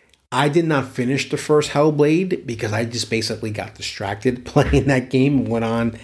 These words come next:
to something else, but it's something I want to go back to. But I think I probably got about halfway through the game. And I didn't think the combat was all that great, to be honest. But this combat looks more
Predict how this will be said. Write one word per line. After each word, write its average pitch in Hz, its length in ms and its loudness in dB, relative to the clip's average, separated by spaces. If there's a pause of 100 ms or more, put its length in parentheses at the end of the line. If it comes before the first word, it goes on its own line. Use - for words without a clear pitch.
(180)
to - 100 -4
something 107 420 -2
else, 123 180 0
but 101 200 -6
it's 95 120 -6
something 113 300 -4 (100)
I 110 120 0
want 107 300 -2
to 104 100 -6
go 104 160 -10
back 104 340 -8
to. 190 340 2 (360)
But 139 120 4
I 127 140 4
think 240 260 2
I 277 60 4
probably 143 460 0
got 131 180 2
about 107 280 0
halfway 107 520 -4
through 104 180 -8
the 92 80 -8
game. 104 460 -6 (760)
And 101 520 -2 (340)
I 240 140 4
didn't 330 180 4
think 262 160 2
the 170 100 0
combat 143 680 0
was 104 100 -6 (120)
all 117 360 2
that 131 220 0
great, 131 500 2 (240)
to 135 100 -4
be 139 140 -2
honest. 135 580 -2 (720)
But 113 340 0
this 175 260 2
combat 135 560 2
looks 113 440 -2
more 113 920 2